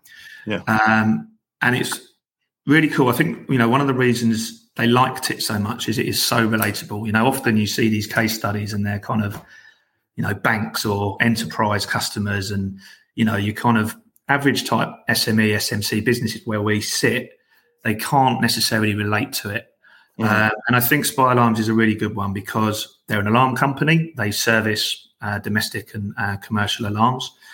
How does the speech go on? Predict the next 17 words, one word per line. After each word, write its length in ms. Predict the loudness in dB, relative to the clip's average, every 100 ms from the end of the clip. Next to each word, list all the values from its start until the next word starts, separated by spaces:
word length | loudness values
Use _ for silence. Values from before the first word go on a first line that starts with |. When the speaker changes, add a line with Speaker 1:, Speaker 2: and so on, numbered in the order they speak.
| -20 -20 -20 _ -18 -2
Speaker 2:
Uh, 160 | 0
they're 100 | 2
based 280 | 2 2 2
in 100 | 2
the 60 | 4
southeast 460 | 4 2 2 -2
of 80 | -2
England. 460 | 0 0 0 -2 -4 -10 -6
Uh, 160 | -2
they've 140 | 2 2
got 140 | 2
something 260 | -2 0 2
like 140 | 2
fifty 240 | -2 -6 -6
thousand 400 | -4 -4 -4 -8
customers. 760 | -8 -6 -4 -2 -2 -6 -12 _ -20 -18 -16 -18 -18 -2
Um, 600 | 0 2 2 2 0